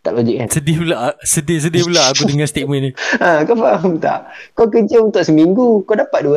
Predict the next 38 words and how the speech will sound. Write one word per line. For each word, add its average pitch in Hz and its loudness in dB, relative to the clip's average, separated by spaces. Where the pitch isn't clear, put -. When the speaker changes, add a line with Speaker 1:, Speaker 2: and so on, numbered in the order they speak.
Speaker 1:
ratus. 202 2
Lepas 190 0
tu 226 -2
kau 214 0
habis 190 2
dalam 175 0
masa 160 2
tiga 131 -2
hari, 123 2
ah, 127 2
empat 123 -4
hari. 127 0
Lepas 147 0
tu 196 0
lagi 196 0
tiga 190 0
hari 208 0
aku 208 -2
nak 143 -4
makan 143 0
apa? 190 -2
Speaker 2:
Ya. 127 -2
Speaker 1:
Lepas 135 2
tu 143 -2
dah 117 2
orang 113 2
marah. 185 -4
Speaker 2:
Faham 127 -4
lah. 104 -4
Speaker 1:
Ha. 160 -4
Speaker 2:
So, 151 -4
tak, 127 -2
eh, 139 -6
basically 160 -4
kan, 160 -2
the 135 -4
whole 160 -2
world, 160 -2